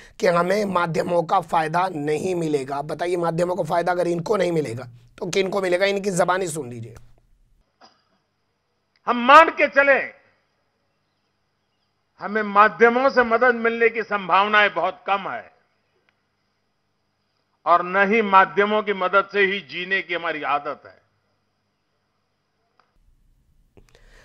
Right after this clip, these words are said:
Speaker 1: माध्यम मतलब मीडिया। तो मीडिया आज जो भोंपू बन चुका है, जो गोद में बैठने के बजाय तलवे चाट रहा है, पैरों में पड़ा हुआ है,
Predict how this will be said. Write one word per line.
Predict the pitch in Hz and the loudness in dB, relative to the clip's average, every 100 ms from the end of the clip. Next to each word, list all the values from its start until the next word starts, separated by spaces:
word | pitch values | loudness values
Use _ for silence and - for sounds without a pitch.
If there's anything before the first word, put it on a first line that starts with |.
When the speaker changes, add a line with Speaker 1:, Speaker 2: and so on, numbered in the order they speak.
| _ | _
Speaker 1:
माध्यम | 139 151 151 196 | -4 -2 2 2
मतलब | 190 170 190 | 0 0 0
मीडिया। | 190 196 - - - _ _ - _ - - | 0 -2 -4 -10 -18 _ _ -20 _ -20 -14
तो | - | -4
मीडिया | 165 175 185 214 220 | 0 2 2 2 2
आज | 202 | 2
जो | 202 | 2
भोंपू | 165 165 247 | 0 -2 -4
बन | 247 180 | -2 -2
चुका | 175 160 143 | -4 -2 -2
है, | 123 117 117 - - 170 | -4 -10 -12 -18 -16 -4
जो | 180 | -2
गोद | 175 180 185 | 2 2 2
में | 233 | 2
बैठने | 185 175 190 | 0 0 0
के | |
बजाय | 190 190 | 2 2
तलवे | 170 185 185 247 | 2 -2 0 0
चाट | 208 180 156 | 0 -2 -2
रहा | 151 | -4
है, | |
पैरों | 147 180 196 | -2 -2 -2
में | 247 | -4
पड़ा | 190 160 | -4 -4
हुआ | 139 113 | -4 -8
है, | 107 | -14